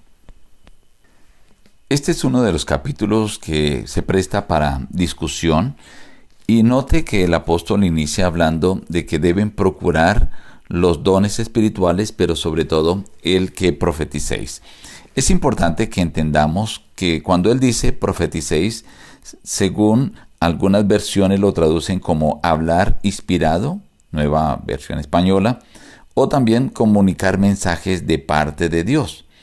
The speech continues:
Esto quiere decir que no necesariamente tiene que ser que predice el futuro. Hablar mensajes de parte de Dios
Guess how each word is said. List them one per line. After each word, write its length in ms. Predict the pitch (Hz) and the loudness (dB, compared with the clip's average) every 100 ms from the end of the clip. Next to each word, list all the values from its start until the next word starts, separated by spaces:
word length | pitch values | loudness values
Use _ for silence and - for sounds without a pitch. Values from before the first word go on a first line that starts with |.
| - _ - - | -20 _ -20 -4
Esto 240 | 143 170 | -2 -2
quiere 220 | 151 135 139 | -2 0 0
decir 440 | 127 - 107 110 | 0 2 0 0
que 140 | 101 | -2
no 400 | 87 85 87 95 | -2 0 2 2
necesariamente 880 | 110 95 80 - 80 87 95 87 98 | 2 -2 -6 -4 -2 0 -2 -4 -6
tiene 380 | 82 85 76 78 | -8 -6 -6 -6
que 100 | 82 | -10
ser 300 | - 76 69 | -8 -8 -6
que 120 | - | -8
predice 540 | - 82 73 80 78 78 | -6 -4 -2 -4 -4 -6
el 80 | 78 | -6
futuro. 520 | 110 - 165 73 - - - | -10 0 2 0 -4 -18 -2
Hablar 720 | 76 71 80 87 - - - | -2 2 2 2 0 -4 -4
mensajes 640 | 92 98 82 78 87 117 | 0 2 0 -2 -2 -2
de 120 | 92 78 | -2 -2
parte 420 | - 71 - 82 | -2 -4 -4 -2
de 140 | 76 | -2
Dios 500 | 73 78 101 98 - | -2 0 2 0 -6